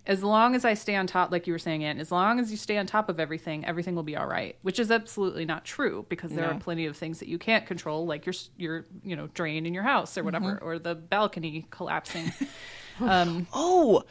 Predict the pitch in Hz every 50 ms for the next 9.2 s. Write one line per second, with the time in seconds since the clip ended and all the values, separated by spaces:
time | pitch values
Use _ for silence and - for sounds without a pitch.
0 | - - - - - - 196 214 226 262 302 320 - 214 208 - - - 240 269
1 | 277 - - 196 - - - 185 190 208 214 220 220 269 302 320 302 285 254 214
2 | 196 - - - 277 302 311 294 208 165 151 147 - - 170 165 156 156 165 -
3 | - 190 196 226 226 220 131 156 170 165 - 180 147 147 139 139 - - 143 147
4 | - 165 160 147 147 135 131 - 131 120 135 - - 139 143 131 165 - - -
5 | 185 190 220 - 254 240 240 247 - - - - - - - - - _ _ _
6 | - - 175 175 175 160 - - - - - 165 - 180 160 156 - - 143 143
7 | - 143 139 135 127 127 135 131 127 120 127 123 135 139 - 127 127 117 131 120
8 | 120 - - - 143 135 - _ - - - - - - - 82 85 78 - -
9 | - - - -